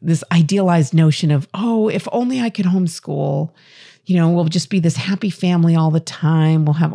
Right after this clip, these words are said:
all home cooked meals three times a day. And, you know, we'll pray the rosary together in the morning and in the evening." And, you know, you kind of have this idealized notion, like, all of a sudden it's gonna be Little House on the Prairie type living in your home.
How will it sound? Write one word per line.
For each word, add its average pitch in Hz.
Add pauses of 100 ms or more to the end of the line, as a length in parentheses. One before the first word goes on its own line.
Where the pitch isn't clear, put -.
all 175
home 165
cooked -
meals 160
three 185
times 165
a 165 (180)
day. 160
And, 151 (440)
you 180
know, 156
we'll 156
pray 185
the 180
rosary 165
together 165 (580)
in 180
the 180
morning 175
and 175
in 175
the 180 (100)
evening." 160
And, 151 (320)
you 220
know, 208
you 190
kind 220
of 202
have 202
this 175
idealized 160
notion, 156
like, 143
all 147
of 147
a 143
sudden 143
it's 139
gonna 147
be 143 (400)
Little 165
House 156
on 151
the 143
Prairie 156
type 147
living 151
in 147
your 147
home. 160